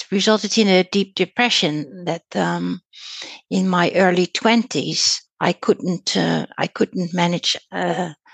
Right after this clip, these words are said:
my life anymore. And I had a serious, uh, depression, and I, uh, um,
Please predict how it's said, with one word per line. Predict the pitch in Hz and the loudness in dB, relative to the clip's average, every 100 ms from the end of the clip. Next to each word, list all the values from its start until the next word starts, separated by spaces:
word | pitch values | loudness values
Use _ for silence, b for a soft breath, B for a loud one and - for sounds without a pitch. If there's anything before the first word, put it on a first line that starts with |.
| B B - | B B -2
my | 160 | 0
life | 165 156 143 - - | 4 4 2 -2 -8
anymore. | 208 165 175 175 185 233 - | -4 -2 -2 -2 0 0 0
And | 190 175 | 0 0
I | - 185 185 175 185 b b b b b | 0 2 2 2 -2 b b b b b
had | - 180 | 0 2
a | - 175 | 0 -4
serious, | - - 196 190 180 175 - - | -2 2 4 4 4 2 0 2
uh, | 170 160 | 4 4
depression, | 165 175 - 247 269 285 262 | 2 0 2 0 4 4 4
and | - 220 214 | 4 0 2
I, | - 202 208 202 | 2 2 2 0
uh, | - - 196 202 - B B B B B _ _ 208 | -4 -4 -2 -2 -4 B B B B B _ _ -6
um, | 202 196 196 202 196 | -2 -2 -2 -4 -8